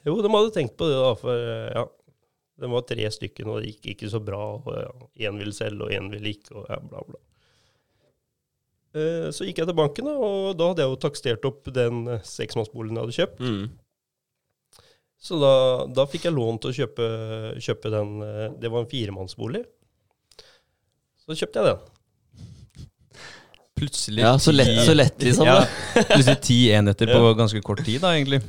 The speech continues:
Speaker 1: Ja, det var vel, eh, ja, det, det er jo noen år imellom her, altså.
Speaker 3: Ja, ok, ja.
Speaker 1: For, eh, ja. For da hadde jeg jo også kjøpt et familiehus til meg og gutta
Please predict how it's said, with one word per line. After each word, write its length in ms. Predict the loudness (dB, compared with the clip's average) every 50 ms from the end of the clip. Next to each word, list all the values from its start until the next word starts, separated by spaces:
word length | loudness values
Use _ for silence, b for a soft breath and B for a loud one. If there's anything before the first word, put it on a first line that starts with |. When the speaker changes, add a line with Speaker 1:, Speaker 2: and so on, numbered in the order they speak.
| B B B B B B _ -6
Speaker 1:
Ja, 120 | -6 -6
det 80 | -4 -2
var 120 | -2 -2 0 0
vel, 260 | 0 -2 -2 -2 -4
eh, 720 | -4 -2 -2 -4 -4 -6 -6 -8 -8 -10 -12 -14 -16 -16 -20 _ _ _ _ _ _ _ _ _ _ _ _ _ -16
ja, 120 | -14 -10
det, 100 | -8 -8 -8 -8 -6 -2
det 60 | -2
er 120 | 0 0 -2
jo 40 |
noen 200 | -4 -6 -8 -10 -10
år 220 | -8 -8 -6 -6 -6
imellom 320 | -6 -8 -8 -10 -8 -8
her, 80 | -6 -6
altså. 160 | -6 -6 -4
Speaker 3:
Ja, 80 | -4 -4
ok, 80 | -2
ja. 240 | -2 -4 -4 -4 -6
Speaker 1:
For, 140 | -6 -6 -2
eh, 260 | 0 0 0 -2 -8 -12
ja. 100 | -14 -14 _ _ b b b b b b b b _ -6
For 60 | -2
da 100 | 0 0
hadde 160 | 0 0 -2
jeg 100 | -2 -2 -4
jo 80 | -4 -6 -6 -6 -6 -6
også 180 | -6 -6 -6 -6
kjøpt 220 | -6 -6 -6 -6
et 120 | -8 -8 -6
familiehus 920 | -6 -4 -4 -4 -6 -8 -10 -12 -12 -10 -10 -10 -10 -10 -10 -10 -10 -10
til 120 | -10 -8 -6
meg 160 | -6 -6 -6
og 40 | -6
gutta 280 | -8 -8 -4 -6 -6